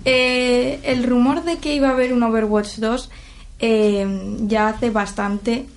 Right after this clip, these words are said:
de que alguien dio como el, la pista de que iba a haber otro Overwatch, pero no se sabía nada más. Pero hace una semana o dos, eh, un chaval que se llama Metro barra baja O,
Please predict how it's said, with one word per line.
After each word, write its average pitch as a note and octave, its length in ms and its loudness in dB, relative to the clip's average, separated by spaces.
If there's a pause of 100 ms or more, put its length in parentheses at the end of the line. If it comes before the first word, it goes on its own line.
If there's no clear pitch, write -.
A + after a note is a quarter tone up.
(260)
de G#3+ 240 4
que G#3 500 0 (560)
alguien C4 840 0
dio A3+ 360 0
como A3+ 240 2
el, G#3 300 -4 (720)
la A#3+ 320 0
pista C4+ 340 0
de B3 160 2
que A3 80 2
iba G#3+ 220 4
a G3+ 40 0
haber G#3 180 0
otro G3+ 280 2
Overwatch, F3+ 440 -4
pero A#3 200 0
no A#3+ 120 0
se C4 120 -2
sabía G3+ 280 -2
nada F3 200 -2
más. - 240 -10 (720)
Pero C4+ 260 4
hace D4+ 460 -2 (300)
una A#3+ 240 2
semana G#3+ 440 0
o G3 40 0
dos, A#3+ 480 -2 (320)
eh, G#3+ 260 4
un G#3 260 2
chaval A3+ 380 0
que A3+ 120 -2
se A3+ 120 0
llama G#3 300 2
Metro G#3 520 0
barra G3+ 240 0
baja G3 380 -2
O, G#3+ 240 4